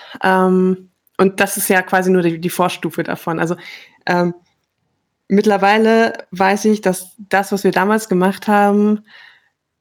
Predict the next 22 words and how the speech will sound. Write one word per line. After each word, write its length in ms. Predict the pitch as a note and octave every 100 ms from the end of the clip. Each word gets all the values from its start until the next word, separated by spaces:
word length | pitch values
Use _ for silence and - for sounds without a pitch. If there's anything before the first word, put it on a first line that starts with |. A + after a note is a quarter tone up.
| _ -
ähm, 360 | F#3+ F#3+ F#3+ -
noch 260 | G3 F#3+
relativ 500 | F#3 A3 A#3+ G#3+ -
harmlos 580 | F#3 F#3+ A3+ B3 C4 C4
war, 400 | A#3 A#3+ C#4 D4 D4+ _ _ _ _ _ _ _ _
ähm, 560 | G3 G3 G3 F#3+ F#3+ F#3 - _ - - F3 E3+ - -
weil 400 | F#3 F#3 F#3 F#3
man 220 | F#3+ F#3
das 180 | F#3 F#3
irgendwie 420 | F#3+ F#3+ F#3 F#3
halt 160 | F#3 F#3
ins, 440 | G3 F#3+ - - -
also 160 | F3 F#3
quasi 380 | - F#3+ G#3 F#3+
ins 120 | F#3
Unendliche 460 | E3+ F3 F#3+ - E3
steigern 420 | - F3 E3+ F3
kann. 300 | - F3 F#3
Also 220 | F3+ E3+
man 140 | F3
kann, 340 | F3 F#3 F#3+ F#3+ - - - _ -
ähm, 440 | F#3 F3+ F3 F3